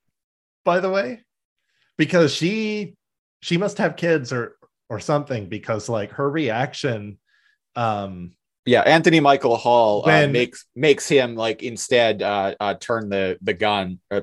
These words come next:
Speaker 2: makes the, the main dude, like, turn the gun on himself. And, uh, Kath-, uh, Janeway legit is like, is like, "No, please, no, don't."
Speaker 1: Yeah, she, she breaks down and, uh, and is, like, stu-,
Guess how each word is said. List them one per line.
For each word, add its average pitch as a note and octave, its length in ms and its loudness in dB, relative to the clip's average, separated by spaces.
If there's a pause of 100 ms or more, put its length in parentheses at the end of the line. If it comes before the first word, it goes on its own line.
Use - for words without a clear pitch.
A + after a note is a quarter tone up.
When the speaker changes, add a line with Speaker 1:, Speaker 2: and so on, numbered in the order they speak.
(100)
Speaker 2:
makes A2 300 0
the, G2 180 4
the F#2 140 -4
main G2+ 300 -4
dude, F2+ 260 -2
like, F2+ 180 -4
turn G2 220 -6
the F#2 60 -4
gun F#2+ 240 0
on F2+ 160 -4
himself. F#2+ 540 0
And, G2+ 360 -4
uh, G2+ 200 2 (260)
Kath-, F#3 340 2
uh, C#3+ 140 8
Janeway C3+ 520 4
legit A2+ 560 0
is G2 240 -6
like, G2 460 -2 (640)
is A#2+ 180 -2
like, A#2+ 200 2
"No, B2+ 280 6
please, G2 600 -2 (100)
no, G2+ 240 -2
don't." F2+ 340 -2
Speaker 1:
Yeah, C#3 140 2
she, D#3 320 0
she C#3+ 220 -4
breaks C3+ 340 -2
down B2 320 -4
and, A#2+ 120 -8 (200)
uh, E3 140 -4
and D3+ 260 -4
is, B2+ 120 -4
like, B2+ 140 -2
stu-, - 260 -4